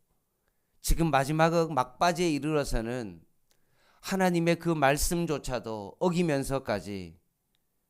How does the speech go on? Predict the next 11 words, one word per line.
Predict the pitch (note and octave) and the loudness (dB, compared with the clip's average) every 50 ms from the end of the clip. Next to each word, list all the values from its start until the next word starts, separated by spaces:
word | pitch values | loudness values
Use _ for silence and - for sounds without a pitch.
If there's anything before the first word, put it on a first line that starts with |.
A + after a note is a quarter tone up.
| _ _ _ _ _ _ _ _ _ _ _ _ _ _ _ _ _ _ _ _ _ _ _ _ _ _ _ _ _ _ _ _ _ _ _ _ _ _ _ _ _ _ _ _ _ _ _ _ _ _ _ _ - - - | _ _ _ _ _ _ _ _ _ _ _ _ _ _ _ _ _ _ _ _ _ _ _ _ _ _ _ _ _ _ _ _ _ _ _ _ _ _ _ _ _ _ _ _ _ _ _ _ _ _ _ _ -20 -20 -14
신접한 | - - - - F3 E3+ D#3+ E3+ D#3+ E3 - D#3 D#3 D3 C#3 | -8 -6 -4 -2 -2 0 0 0 -2 -2 -2 -4 -4 -2 0
여인을 | C3+ C3+ C#3 C#3+ C#3+ C#3+ C#3 | -2 -2 -2 -2 -4 -4 -4
찾아가서 | C3 - - C3 C3+ C#3 B2 A#2 G#2+ G2 - C#3+ D3 D#3+ E3+ F#3 - _ _ _ _ _ _ _ _ _ | -4 -4 -4 -2 -2 0 0 0 0 2 2 2 2 2 -4 -8 -16 _ _ _ _ _ _ _ _ _
죽은 | _ - - F#3 F#3+ G3+ G3+ F#3 | _ -4 -2 0 2 2 4 4
영혼을 | F3 D#3+ E3+ F3 F3 F3 E3+ | 4 4 4 4 4 4 2
불러내는, | - D#3 E3 F3+ F3+ F3+ E3 C#3+ A#2+ G#2+ G#2 G#2 G2+ F2+ D#2+ D#2 _ _ _ _ _ _ _ _ _ _ _ _ | 2 0 -2 2 2 2 2 2 0 -4 -6 -8 -10 -12 -16 -20 _ _ _ _ _ _ _ _ _ _ _ _
한마디로 | - - E3 E3 E3 E3 E3+ D#3 F#3 F3 F#3 F3 | -8 -6 -2 0 2 2 2 2 2 2 4 4
말하면 | E3 D3+ D3+ D#3 D#3 D#3 D#3 E3 E3+ E3+ E3+ E3 - - - - - | 4 4 4 2 2 2 0 0 0 0 -2 -6 -10 -18 -20 -16 -10
하나님의 | - G#3 G#3 G3+ G3 F#3+ F#3 F3+ F#3 F#3 | -2 0 2 2 2 2 2 2 0 2
말씀을 | F3 D#3 D#3 E3+ E3+ - - G3 F#3+ F#3 F3+ F#3 | 4 4 4 4 2 0 -2 0 2 2 2 4
어겨서라도 | G3+ G#3 F#3+ G#3 G3 - D#3 D3 C3 B2+ A#2+ G2 C3+ C3 B2 A2 F#2 | 2 4 4 4 2 2 0 0 0 -2 -2 -2 -4 -4 -4 -6 -8